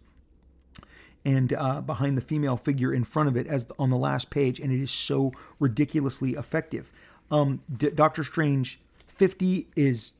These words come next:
introduces Nightmare into their run. Nightmare, again, a, a huge character created by Steve Ditko with Stan Lee, and they, um, he's one of my favorites because of the ways that he,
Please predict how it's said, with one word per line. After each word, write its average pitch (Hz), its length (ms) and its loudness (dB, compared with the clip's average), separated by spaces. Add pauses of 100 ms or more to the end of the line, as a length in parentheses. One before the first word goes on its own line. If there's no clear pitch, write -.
introduces 139 720 0
Nightmare 151 600 2
into 151 280 -2
their 139 200 4
run. 151 360 2
Nightmare, 135 440 0
again, 127 540 -2
a, 135 80 -6
a - 40 -4
huge 139 420 -4
character 135 400 -2
created 131 380 -4
by 127 220 -2 (240)
Steve 139 260 -2
Ditko 139 260 0
with 127 140 -4
Stan 143 300 0
Lee, 151 240 0 (340)
and 127 180 0
they, 131 240 0 (300)
um, 131 320 0 (240)
he's 131 220 -6
one 147 100 4
of 143 40 4
my 131 100 2
favorites 135 440 0
because 139 440 -2
of 123 180 0
the 127 100 -2
ways 123 360 0
that 123 100 -4
he, - 160 -14